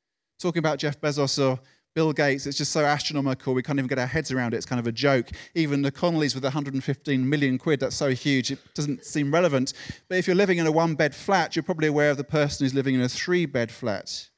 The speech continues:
And if you're living in a three-bed flat, you're probably thinking about the person who's living in a three-bed semi. And if you're in a three-bed semi, you're probably thinking about the person who's living in a four-bed detached with a big garden.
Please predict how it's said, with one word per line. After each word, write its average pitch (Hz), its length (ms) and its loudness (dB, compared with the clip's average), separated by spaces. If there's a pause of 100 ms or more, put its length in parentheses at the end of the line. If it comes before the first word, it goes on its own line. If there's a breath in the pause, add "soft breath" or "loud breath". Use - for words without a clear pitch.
(540)
And 139 80 -2
if 135 60 -2
you're 160 120 4
living 165 240 4
in 151 80 2
a 143 80 4
three-bed 160 440 2
flat, 143 260 0
you're 147 100 -4
probably 147 240 -4
thinking 147 300 -4
about 135 120 -2
the 131 60 -6
person 139 380 -2
who's 127 80 -4
living 135 220 -2
in 127 60 0
a 127 60 -2
three-bed 127 400 -4
semi. 135 500 -2 (600)
And 151 100 -2
if 151 80 -2
you're 165 80 2
in 156 80 -2
a 143 40 -2
three-bed 160 360 0
semi, 180 320 0
you're 151 100 2
probably 180 200 2
thinking 160 220 0
about 147 180 0
the 147 60 -4
person 156 320 2
who's 139 80 0
living 143 200 2
in 139 100 2
a 139 60 2
four-bed 143 580 0
detached 135 680 -2
with 127 120 -6
a 127 40 -6
big 131 200 -2
garden. 147 440 2